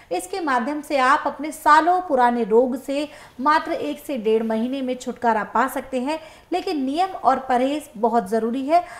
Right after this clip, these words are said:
आप इस बात का खास ख्याल रखें। संस्थान से जुड़ी कोई भी जानकारी आप लेना चाहते हैं, नंबर आपकी स्क्रीन पर है।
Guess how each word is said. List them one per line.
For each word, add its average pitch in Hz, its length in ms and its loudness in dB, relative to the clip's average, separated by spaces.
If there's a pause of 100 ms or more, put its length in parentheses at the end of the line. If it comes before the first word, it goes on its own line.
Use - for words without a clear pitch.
(140)
आप 339 240 2
इस 262 140 -4
बात 226 240 2
का 254 140 -6
खास 233 320 -4
ख्याल 196 300 -2
रखें। 196 300 -6 (320)
संस्थान 330 460 -2
से 330 60 -10
जुड़ी 311 220 -6
कोई 254 220 2
भी 277 120 -4
जानकारी 226 440 0
आप 214 200 0
लेना 214 180 -4
चाहते 247 340 -4
हैं, 311 120 -4
नंबर 214 300 -6
आपकी 202 260 -8
स्क्रीन 208 340 -10
पर 262 200 -4
है। 320 200 0